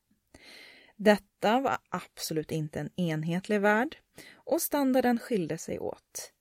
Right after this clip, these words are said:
men var i vissa fall utbytbar.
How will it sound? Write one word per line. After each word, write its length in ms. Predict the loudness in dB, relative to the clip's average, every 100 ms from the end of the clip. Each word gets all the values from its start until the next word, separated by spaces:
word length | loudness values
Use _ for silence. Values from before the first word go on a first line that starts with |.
| _
men 580 | 0 4 4 4 2 0
var 560 | -4 -4 -2 -2 -6 -8
i 160 | -10
vissa 460 | -6 -6 -4 -4 -4
fall 400 | -6 -8 -10 -10 -18 _ _ _ _ _ _ _ _ -2
utbytbar. 960 | -2 -2 -6 -4 -4 -4 -2 -2 -6